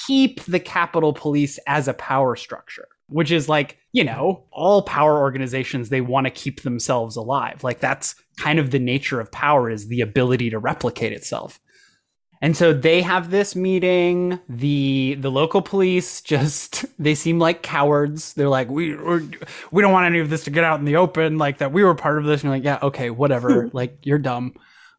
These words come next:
Speaker 1: But we see the very end of the scene is the telling part where Henmi gets into the car.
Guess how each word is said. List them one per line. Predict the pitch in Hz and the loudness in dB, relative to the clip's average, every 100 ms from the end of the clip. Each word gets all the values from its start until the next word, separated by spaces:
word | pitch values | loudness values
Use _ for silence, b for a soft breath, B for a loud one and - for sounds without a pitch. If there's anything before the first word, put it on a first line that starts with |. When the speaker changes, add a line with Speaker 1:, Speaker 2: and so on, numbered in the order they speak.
| - | -8
Speaker 1:
But | 131 170 | 2 2
we | 160 160 151 143 135 - | 4 4 4 2 0 -6
see | - - 156 160 151 143 | -10 -2 0 2 2 2
the | 139 | 0
very | 135 151 156 | 2 4 4
end | 214 202 | 2 0
of | 151 | 0
the | 151 | -2
scene | - 151 143 | 0 2 2
is | 127 | 0
the | 127 | -6
telling | - 254 226 147 | -4 0 2 2
part | - 131 123 123 131 | 0 0 0 -2 -4
where | 131 123 120 117 | -2 0 -2 -4
Henmi | 113 151 160 156 135 | -4 0 2 2 2
gets | 139 - | -2 -2
into | 135 135 131 | -2 -2 -4
the | |
car. | 127 156 131 117 117 135 | -2 2 2 2 0 -2